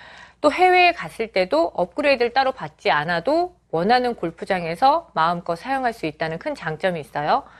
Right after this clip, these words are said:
그렇다면 시계형 거리 측정기의 장점은 무엇일까요?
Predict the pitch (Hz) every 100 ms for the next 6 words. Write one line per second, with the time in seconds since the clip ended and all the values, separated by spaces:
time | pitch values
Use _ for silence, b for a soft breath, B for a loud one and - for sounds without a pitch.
0 | B B B B B B - 302 320 294
1 | 285 - - - 403 392 359 349 - 180
2 | 247 - 285 294 262 254 247 160 160 180
3 | 185 175 151 175 - 147 175 175 -